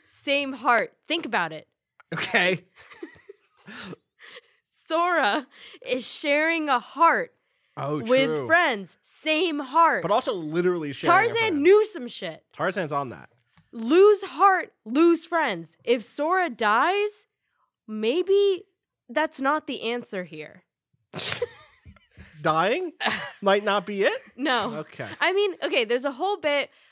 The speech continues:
Speaker 1: where Sora's like, "If I die, maybe, like, other people will be freed." I
Speaker 2: "If
Speaker 1: think
Speaker 2: I die,
Speaker 1: Tarzan
Speaker 2: bury me inside the Kingdom Heart."
Speaker 1: Yeah,
Speaker 2: S-
Speaker 1: please.
Speaker 2: Yeah, please.
Speaker 1: <laughs> Please. Um, so I think Tarzan's on, I think this is some foreshadowing from,
Speaker 2: Yes.
Speaker 1: <laughs> from Tarzan.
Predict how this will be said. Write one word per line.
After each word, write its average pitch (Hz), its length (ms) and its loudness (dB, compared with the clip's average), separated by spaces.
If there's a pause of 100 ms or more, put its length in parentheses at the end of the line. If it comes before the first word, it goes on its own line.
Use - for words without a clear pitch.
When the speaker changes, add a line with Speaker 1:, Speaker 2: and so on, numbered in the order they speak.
Speaker 1:
where 254 200 0
Sora's 254 460 -2
like, 214 160 -4
"If 180 140 -8
I 262 160 0
die, 240 260 0
maybe, 226 320 -4
like, 202 180 -6
other 214 140 -6
people 196 240 -14
will 170 60 -12
be 175 100 -14
freed." 302 540 -10 (760)
I 277 140 -2
Speaker 2:
"If - 60 -6
Speaker 1:
think 135 220 0
Speaker 2:
I - 20 -2
die, 127 60 -2
Speaker 1:
Tarzan - 200 2
Speaker 2:
bury 135 300 -2
me 131 220 -8
inside 123 320 -8
the 123 60 -8
Kingdom 120 360 -10
Heart." 104 280 -12 (140)
Speaker 1:
Yeah, 196 380 -2
Speaker 2:
S- - 320 -18
Speaker 1:
please. 196 580 -6 (180)
Speaker 2:
Yeah, 131 280 -8
please. 135 460 -10
Speaker 1:
<laughs> - 40 -20
Please. 220 480 -4 (480)
Um, 214 500 -2
so 262 140 -4
I 285 100 -2
think 302 180 -8
Tarzan's 285 400 -6
on, 233 220 -4
I 170 80 -4
think 285 180 -8
this 262 140 -12
is 233 100 -14
some 202 140 -10
foreshadowing 285 880 -6 (920)
from, 220 120 -6
Speaker 2:
Yes. - 420 -2
Speaker 1:
<laughs> 262 180 -12
from 269 200 -2
Tarzan. - 640 -6